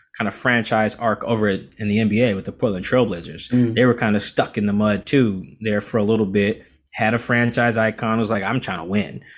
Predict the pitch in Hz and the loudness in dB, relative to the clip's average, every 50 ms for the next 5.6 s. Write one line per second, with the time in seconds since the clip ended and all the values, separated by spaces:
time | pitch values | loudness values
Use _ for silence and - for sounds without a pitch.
0 | - - - _ - - 98 92 90 98 104 - - - 127 123 123 120 120 117 | -20 -20 -20 _ -8 -6 -4 -2 -2 -2 -2 -2 -2 0 2 4 4 4 4 4
1 | 113 - 123 110 101 101 - - _ - - 160 151 147 - 233 - - - 233 | 2 2 0 0 0 -2 -4 -8 _ -6 -4 -4 -2 0 0 0 0 2 4 4
2 | 214 208 208 208 - - - - 143 147 151 120 104 127 135 139 143 139 127 127 | 6 6 6 4 2 0 0 2 2 0 0 0 2 4 4 6 6 4 4 2
3 | 131 135 135 127 117 139 175 170 117 123 135 143 120 - - - 117 113 98 87 | 2 2 2 2 2 2 2 0 0 0 0 2 0 0 -4 -4 -4 -6 -6 -8
4 | 82 - - - 120 117 110 117 107 - - - - - - 139 131 127 - - | -10 -8 -4 -2 0 0 0 0 -2 -2 -4 -8 -4 0 2 2 2 2 0 -4
5 | 107 98 92 - - - 113 107 101 - - - | -6 -6 -6 -4 -2 0 0 0 0 -2 -6 -14